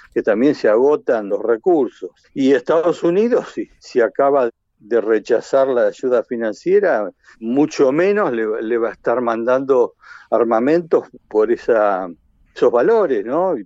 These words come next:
lo costoso que son esos armamentos, es decir, ¿quién lo financia eso? Son elementos desesperados de guerra de propaganda. Yo creo que ya,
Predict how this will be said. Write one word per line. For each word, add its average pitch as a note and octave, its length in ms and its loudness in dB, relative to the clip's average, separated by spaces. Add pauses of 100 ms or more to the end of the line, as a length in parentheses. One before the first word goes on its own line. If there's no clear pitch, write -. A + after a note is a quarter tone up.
lo A2 140 0
costoso D#3+ 600 0
que A2+ 120 -2
son C#3+ 220 -2
esos A#2+ 260 -4
armamentos, A#2+ 680 0
es G2 60 -10
decir, G#2+ 260 -12
¿quién C#3+ 200 0
lo A#2+ 100 2
financia G2+ 640 -8
eso? - 320 -12
Son A#3 240 2
elementos G3 640 0
desesperados D3+ 1120 0
de A#2 160 -4
guerra C3+ 440 -2
de A2+ 120 0 (240)
propaganda. C#3 1080 0 (120)
Yo G#3 280 0
creo F#3+ 360 0
que C#3 120 -2
ya, G3+ 420 -2